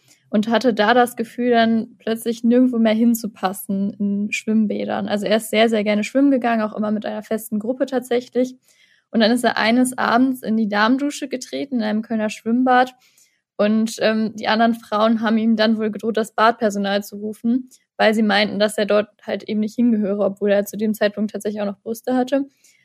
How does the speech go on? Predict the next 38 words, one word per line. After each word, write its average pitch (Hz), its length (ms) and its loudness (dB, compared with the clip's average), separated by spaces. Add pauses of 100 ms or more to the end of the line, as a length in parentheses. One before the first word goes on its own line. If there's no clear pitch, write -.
(100)
Aber 233 540 2 (240)
dann 226 160 0
war 226 100 6
es 233 80 0
tatsächlich 226 340 0
auch 233 60 0
so, 226 100 -4
dass 226 180 0
er 214 80 0
sich 226 140 -2
in 220 80 2
der 214 180 4 (220)
Dusche 233 200 -4
für 233 140 -6
Männer 220 320 2
ebenfalls 262 440 2
nicht 254 180 -2
willkommen 247 460 2
gefühlt 240 360 -4
hat. 254 160 -2
Alle 214 160 -2
hätten 226 220 -2
ihn 214 200 -4
angestarrt. 226 840 0 (320)
Er 208 140 0
hat 208 140 0
die 220 60 -4
Blicke 254 640 2 (380)
der - 80 0
anderen 233 260 2
gespürt 226 680 -2 (260)
und, 208 440 0
ähm, 208 420 0
ja, 202 240 0
seitdem 202 560 -2
tatsächlich 220 400 -4
Schwimmbäder 226 460 2
gemieden. 233 640 2